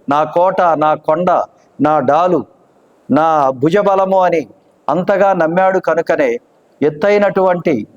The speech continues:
బహు దృఢకాయుడైనటువంటి గొలియాతుని సంహరించగలిగాడు. కనుక ప్రియ బిడ్డ, మరి నీవు నేను అలాంటి గొలియాతులు మన జీవితంలో ఎందరు వచ్చినా, ఎలాంటి ఆటంకాలు వచ్చినా ప్రార్థన ద్వారా మనం అధిగమించగలమని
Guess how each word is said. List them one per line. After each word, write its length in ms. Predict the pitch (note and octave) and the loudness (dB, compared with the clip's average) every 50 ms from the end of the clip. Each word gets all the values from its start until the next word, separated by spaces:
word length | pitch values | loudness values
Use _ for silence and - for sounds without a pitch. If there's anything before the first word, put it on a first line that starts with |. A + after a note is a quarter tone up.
| - - - - - - - | -20 -20 -20 -20 -8 -4 -2
బహు 340 | D3+ E3 E3+ F#3+ G3+ G3 F#3 | 0 0 2 2 2 0 0
దృఢకాయుడైనటువంటి 1400 | F#3 - - - A#2 C#3 D#3 F3 G3 G3 - G3+ G3+ G3+ G3+ G3+ G3 F#3+ F3+ F3+ E3+ - F3 F3+ F3 E3+ - E3 | -4 -8 -18 -8 -4 -2 0 0 0 0 0 0 2 2 2 2 2 2 0 0 0 0 0 0 0 -2 -4 -4
గొలియాతుని 640 | - D3+ D#3 E3+ F3+ F3+ F3 E3+ - F3+ E3+ D#3+ | -2 0 0 2 2 2 2 0 0 -2 -2 -2
సంహరించగలిగాడు. 1000 | - D#3+ D3+ D#3 D#3+ E3 E3 D#3+ D3+ - D#3+ D3 D3+ D3 D3 D#3 D3+ C#3 B2 - - _ _ _ _ _ _ _ _ _ _ - | 0 0 0 0 0 0 0 -2 -2 -2 -2 -2 0 0 0 2 0 0 -2 -4 -10 _ _ _ _ _ _ _ _ _ _ -6
కనుక 380 | E3 D#3 E3+ D#3+ - D#3+ D#3+ - | -2 -2 0 0 -2 -2 -2 0
ప్రియ 180 | D#3 D#3 D3+ | 0 0 0
బిడ్డ, 360 | C3+ C#3+ D3 C#3 D#3+ D#3+ C#3 - - - - _ _ _ _ - | 0 0 -2 0 0 0 0 -2 -6 -12 -20 _ _ _ _ -4
మరి 160 | C#3+ C#3+ D3 | -2 0 0
నీవు 340 | C#3+ D#3 F#3 G#3+ G3 G3 F#3+ | 0 0 0 2 2 0 0
నేను 340 | E3+ D3+ D#3 F3 F3+ F3 - - - - _ _ _ _ - | 0 0 0 0 0 0 -2 -4 -8 -14 _ _ _ _ -2
అలాంటి 360 | C3+ D#3+ F3+ F#3 F3 F#3+ D#3+ | 0 0 0 0 0 -2 -2
గొలియాతులు 600 | C3 D#3 E3 F#3+ G3 G3 G3 F#3+ - G3+ F#3+ F3+ | 0 0 0 2 2 2 2 0 0 0 0 0
మన 180 | F3 F3 E3+ | 0 0 0
జీవితంలో 560 | D#3 C3 D3 F3+ F#3 F#3+ F3 - F#3 F3+ F3+ F3 | -2 -2 -2 0 0 0 0 0 0 0 2 2
ఎందరు 400 | E3 D3+ E3 F3 F3 F3+ F3+ F#3 | 2 0 -2 -2 -2 0 0 0
వచ్చినా, 440 | E3+ - - F3 D#3+ E3 D#3+ D3 - - _ _ _ _ _ _ _ _ _ - | -2 -2 -4 -4 -2 0 0 -2 -4 -6 _ _ _ _ _ _ _ _ _ -2
ఎలాంటి 340 | C3+ D#3 F3+ F#3+ F3 F3+ | 0 0 0 0 0 0
ఆటంకాలు 600 | E3+ D3 D#3 E3+ D#3+ G3 F#3+ F#3 - F#3 F3+ E3+ | 0 2 0 0 0 -2 -2 0 0 0 0 0
వచ్చినా 400 | E3 D3+ - - - D#3+ C#3+ C#3 C#3+ - _ _ _ _ _ _ - | 0 -2 -2 -2 -2 0 0 0 -2 -4 _ _ _ _ _ _ -2
ప్రార్థన 460 | C#3+ D3 F3 G#3+ G3+ F3+ G#3 G#3 G#3 | 0 0 0 0 0 0 0 0 0
ద్వారా 300 | F#3 F#3+ F#3+ F#3 F#3 F#3 | 0 0 2 2 2 0
మనం 220 | F3+ F3 E3+ E3+ | 0 0 0 2
అధిగమించగలమని 1160 | E3 D#3 D3 D#3 E3+ E3+ F#3+ F#3 D#3+ D#3+ E3 D#3 - F3+ D#3+ D#3+ D#3 D#3 D3+ D#3 D3+ D3+ C3+ | 2 0 0 0 0 0 0 -2 -2 -4 -8 -6 -4 0 0 2 2 2 0 0 -2 -2 -4